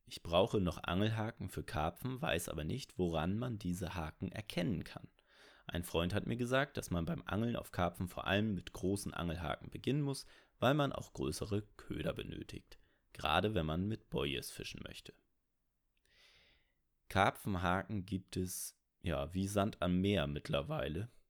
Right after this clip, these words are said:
für keinen anderen Zielfisch gibt's wahrscheinlich mehr Haken, ähm, von der Industrie angeboten. Die Haken zeichnen sich,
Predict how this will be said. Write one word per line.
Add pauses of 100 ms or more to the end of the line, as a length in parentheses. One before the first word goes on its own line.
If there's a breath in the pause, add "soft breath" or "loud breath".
(180)
für (840)
keinen (640)
anderen
Zielfisch
gibt's
wahrscheinlich
mehr
Haken, (560 loud breath)
ähm,
von
der
Industrie
angeboten. (460 loud breath)
Die
Haken
zeichnen
sich,